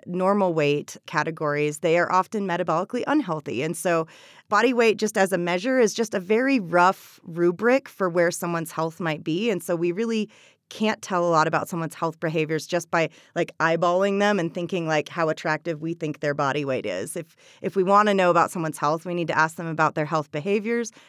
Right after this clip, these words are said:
run labs, take some measurements, um, and then proceed to make recommendations for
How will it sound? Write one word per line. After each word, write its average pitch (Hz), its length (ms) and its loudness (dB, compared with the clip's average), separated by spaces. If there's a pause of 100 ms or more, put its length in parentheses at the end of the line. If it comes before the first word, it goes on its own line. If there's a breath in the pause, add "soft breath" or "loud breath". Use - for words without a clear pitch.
(120 loud breath)
run 156 240 -2
labs, 208 540 4
take - 180 -2
some 160 160 -4
measurements, 185 800 0
um, 151 420 2 (140)
and 165 200 0
then 180 240 2
proceed 160 440 -2
to 165 80 -4
make 143 200 0
recommendations 151 720 -4
for 143 220 -4